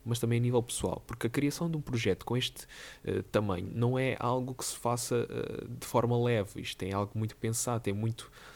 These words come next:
tem muito que se diga por trás. Então, o que é que para ti é essencial de hoje para amanhã?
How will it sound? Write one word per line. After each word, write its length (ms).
tem 120
muito 200
que 60
se 140
diga 180
por 160
trás. 300
Então, 340
o 60
que 160
é 20
que 160
para 140
ti 340
é 100
essencial 720
de 180
hoje 160
para 140
amanhã? 380